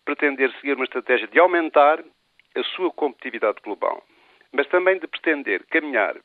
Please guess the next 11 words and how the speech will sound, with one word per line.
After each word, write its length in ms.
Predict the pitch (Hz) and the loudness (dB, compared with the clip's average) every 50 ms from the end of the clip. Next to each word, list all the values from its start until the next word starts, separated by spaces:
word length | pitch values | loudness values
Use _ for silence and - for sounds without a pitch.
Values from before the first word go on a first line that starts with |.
| _ - | _ -4
para 120 | 120 135 | -4 -2
uma 120 | 135 135 | -2 -2
maior 320 | 135 135 135 127 123 113 - - _ - | -2 0 2 4 4 2 2 0 _ -10
interligação 1040 | 202 202 196 - 160 143 143 175 165 131 123 - - - 120 123 135 151 160 160 147 _ _ - - - - - - _ | -10 -6 0 0 0 2 2 -2 -4 -4 -6 -4 -2 0 0 0 0 -2 -6 -12 -18 _ _ -20 -20 -20 -20 -20 -20 _
com 220 | - - 123 120 117 | -8 -6 -4 -4 -4
os 100 | - - | -4 -2
novos 260 | 135 170 - 165 147 | 0 0 0 -2 -4
blocos 400 | 139 143 147 151 156 - - - - - - - | 0 2 4 4 2 0 -4 -8 -8 -8 -8 -10
emergentes 680 | - 117 113 110 - - 110 117 135 165 175 175 - - - _ _ _ _ _ | -10 -10 -8 -6 -6 -2 0 0 0 0 -2 -6 -10 -10 -12 _ _ _ _ _
em 120 | - 139 135 | -6 -4 -2
alianças 540 | 127 123 120 131 151 165 110 - 165 151 | 0 0 0 0 0 -2 -6 -8 -10 -10